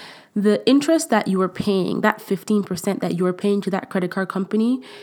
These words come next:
is going to cost you way more money that you're, than you're ever going to make on that one percent savings account.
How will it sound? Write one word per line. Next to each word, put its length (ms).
is 140
going 240
to 80
cost 420
you 100
way 320
more 220
money 260
that 200
you're, 80
than 260
you're 160
ever 280
going 240
to 120
make 340
on 220
that 200
one 160
percent 340
savings 320
account. 400